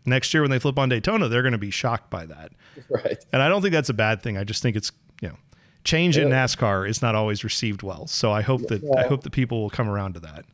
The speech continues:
Speaker 2: I, I feel like, uh, for me, I, I'm very disappointed that they're, that they're going to the one lug nut. Um,
Speaker 1: All right.
Speaker 2: I, I do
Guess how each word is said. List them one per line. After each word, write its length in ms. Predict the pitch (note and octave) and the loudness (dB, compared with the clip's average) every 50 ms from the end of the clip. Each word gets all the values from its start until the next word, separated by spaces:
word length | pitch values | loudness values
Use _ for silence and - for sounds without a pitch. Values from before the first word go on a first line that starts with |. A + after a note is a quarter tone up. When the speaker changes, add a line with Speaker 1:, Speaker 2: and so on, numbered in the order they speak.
| _ _ _ _ _ _ _ _ | _ _ _ _ _ _ _ _
Speaker 2:
I, 80 | A#2+ C3 | 0 0
I 200 | C#3+ C#3+ C3+ - | 2 0 -2 -2
feel 260 | - - G3+ F#3+ F3+ | 0 2 2 4 6
like, 280 | F3+ E3 D3+ D3 - - | 6 6 4 2 2 4
uh, 320 | C#3+ C3 B2 - C#3 - | 4 6 6 6 4 2
for 120 | - E3+ D#3+ | 0 0 2
me, 220 | E3 F3+ F#3 F3+ | 4 4 4 4
I, 320 | D#3 D3+ B2+ - A#2 A#2+ A#2+ | 4 2 0 0 2 2 2
I'm 120 | A#2+ A#2 | 4 4
very 180 | A#2+ A#2+ A#2 A#2 | 4 4 4 4
disappointed 600 | A2 A2 A2 - G#2+ - - A2 G#2+ G#2+ G#2+ F#2+ | 2 0 -2 -4 -6 -6 -2 0 2 2 2 0
that 180 | G2+ F#2+ F2+ - | 0 -2 -2 0
they're, 440 | G2+ G2 G2 G2 F#2+ F#2+ F#2 F#2 - _ _ _ _ _ _ _ _ _ _ _ _ _ _ _ _ _ _ _ _ _ _ _ _ | 2 2 4 4 2 2 0 -2 -6 _ _ _ _ _ _ _ _ _ _ _ _ _ _ _ _ _ _ _ _ _ _ _ _
that 80 | A#2 A#2 | 0 2
they're 100 | B2+ A#2 | 2 2
going 300 | G#2 A#2 A2 A2 A2 G#2 | 4 4 4 4 2 2
to 100 | - G#2+ | 0 -2
the 80 | G#2+ | 0
one 260 | G2 G2+ G2+ G2+ G2 G2 | 2 2 2 2 2 2
lug 220 | G2 G2 F#2+ F#2+ | 2 2 2 2
nut. 240 | G2+ G2+ G2 G2 - - - - | 2 2 2 0 0 -4 -6 -6
Um, 40 | |
Speaker 1:
All 600 | G2 G2 F#2+ F#2 F#2+ F#2+ F#2 F#2 F2 F2 F#2 G#2 - _ _ _ _ _ _ - | -2 -2 0 0 0 0 0 -2 -2 -4 -6 -10 -16 _ _ _ _ _ _ 0
right. 240 | - A2+ B2 B2 G#2+ | 0 2 2 2 2
Speaker 2:
I, 40 | A#2 | 2
I 40 | A#2+ | 0
do 640 | B2 A#2+ C3+ C3 C3 C3 C3 C3 B2+ B2+ B2+ C3 | 0 0 0 2 4 4 4 4 2 0 -2 -6